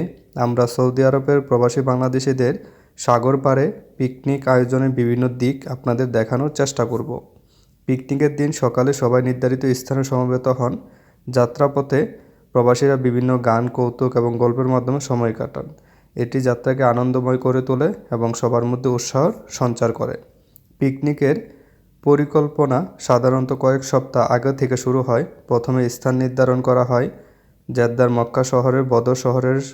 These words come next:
সাগর পাড়ের এলাকাগুলো প্রবাসীদের মধ্যে জনপ্রিয় পিকনিক স্পট। যাতায়াতের জন্য আমরা ব্যবহার করেছি কোম্পানির বাস একটি, প্রাইভেট কার এবং পিকআপ গাড়ির ব্যবস্থা করা হয়েছে। এছাড়া পিকনিকের দিন সকলকে সমবেত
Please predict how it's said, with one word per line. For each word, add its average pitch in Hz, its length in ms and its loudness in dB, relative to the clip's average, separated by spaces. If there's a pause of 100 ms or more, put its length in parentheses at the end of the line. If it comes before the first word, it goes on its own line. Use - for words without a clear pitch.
(260)
সাগর 127 300 2 (100)
পাড়ের 135 220 2 (120)
এলাকাগুলো 127 520 0 (560)
প্রবাসীদের 127 560 0
মধ্যে 123 200 0 (120)
জনপ্রিয় 120 420 0 (300)
পিকনিক 120 340 -6 (160)
স্পট। - 260 -14 (440)
যাতায়াতের 131 640 2
জন্য 139 160 2 (100)
আমরা 123 140 2 (100)
ব্যবহার 123 380 2
করেছি 135 280 2 (100)
কোম্পানির 123 460 0
বাস 120 160 4 (120)
একটি, 127 280 -4 (540)
প্রাইভেট 123 340 0 (100)
কার 139 180 2 (320)
এবং 120 160 -2 (140)
পিকআপ 127 340 0
গাড়ির 135 220 2
ব্যবস্থা 117 380 0
করা 117 220 0
হয়েছে। 117 320 -6 (500)
এছাড়া 127 400 0
পিকনিকের 135 540 -2
দিন 143 100 0 (160)
সকলকে 127 420 0 (100)
সমবেত 120 340 -2